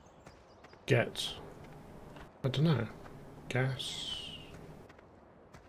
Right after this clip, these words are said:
There's some very nice looking models. Fertilizer. There's a lot of, lot of work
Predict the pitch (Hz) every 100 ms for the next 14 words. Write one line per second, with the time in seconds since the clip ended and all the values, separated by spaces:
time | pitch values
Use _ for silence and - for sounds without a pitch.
0 | - 131 - 143 131 143 180 160 131 131
1 | - - 135 139 135 131 127 - - -
2 | - 143 127 - 113 113 113 113 - -
3 | - 127 123 - - - - 135 147 -
4 | 151 139 139 135 135 135 127 - - -
5 | 123 120 120 110 - - - - - -
6 | - - - - - - - - - -
7 | - - - - - - - - - -
8 | - - - 131 123 - 147 196 - -
9 | - - - - - - 175 139 - 143
10 | 156 113 107